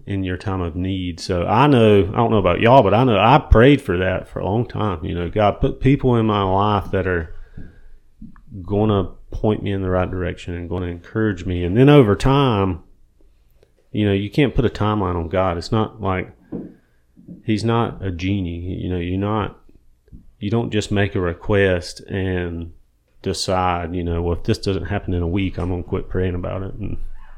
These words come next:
and, and God's not gonna do anything. Um, it, it takes time.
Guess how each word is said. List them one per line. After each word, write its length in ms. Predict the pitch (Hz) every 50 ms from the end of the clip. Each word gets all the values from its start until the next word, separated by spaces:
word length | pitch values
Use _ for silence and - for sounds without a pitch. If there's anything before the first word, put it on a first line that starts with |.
| - - - - - - - - - - - -
and, 240 | - 80 85 98 - -
and 520 | - - 101 92 87 87 90 85 - - -
God's 340 | - 101 95 95 95 90 -
not 180 | 98 90 - -
gonna 220 | 92 87 85 85
do 400 | 78 - 92 90 92 101 98 101
anything. 640 | 98 90 85 82 - 90 87 87 87 87 85 - - - -
Um, 540 | 95 90 87 85 87 87 87 82 82 - - - - - - - - - - - - - - - - - - - - - - -
it, 200 | - - - - -
it 200 | 110 107 - -
takes 280 | - 110 113 - -
time. 600 | - - 95 98 101 98 95 92 85 82 - -